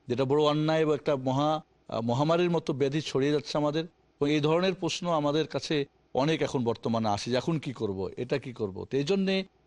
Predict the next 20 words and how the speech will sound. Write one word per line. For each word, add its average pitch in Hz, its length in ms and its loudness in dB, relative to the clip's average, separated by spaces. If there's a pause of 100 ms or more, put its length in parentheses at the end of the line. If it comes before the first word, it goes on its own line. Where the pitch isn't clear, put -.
(340)
নিঃসন্দেহে 180 560 2
একজনের 170 500 0 (380)
স্ত্রী 196 500 -2
থাকা 151 460 0
অবস্থায় 117 680 -2 (120)
আর 110 180 2
একজনের 139 360 0
সঙ্গে 175 400 -2
বিয়ে 156 400 0 (260)
কোনোভাবেই 151 720 2
রাজি 117 260 2
না। 92 180 -6 (340)
এবং 135 180 2
আমাদের 165 380 2
দেশে 208 240 0
তো 190 100 2
হয়ে 170 140 2
যাচ্ছে 156 420 0
কি 170 180 -6
যে, 170 300 0